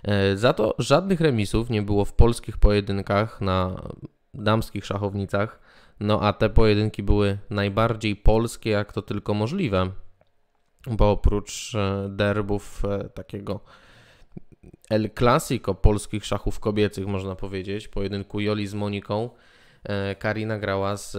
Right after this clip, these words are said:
Aliną Kaszlińską, która, mm, reprezentuje,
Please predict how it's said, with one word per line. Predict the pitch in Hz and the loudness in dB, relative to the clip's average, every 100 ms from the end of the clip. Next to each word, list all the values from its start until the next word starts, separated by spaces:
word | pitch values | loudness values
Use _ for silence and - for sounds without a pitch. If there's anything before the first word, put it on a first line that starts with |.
| 101 | -6
Aliną | 101 117 131 110 | -6 -6 -4 -6
Kaszlińską, | 104 - 101 98 - 95 | -8 -8 -8 -8 -10 -14
która, | 101 - 98 92 95 - - - - | -8 -4 -2 -2 -4 -6 -6 -6 -8
mm, | - 98 - - | -10 -10 -12 -6
reprezentuje, | 110 107 - 101 104 107 104 98 | -2 2 2 2 -2 0 0 -2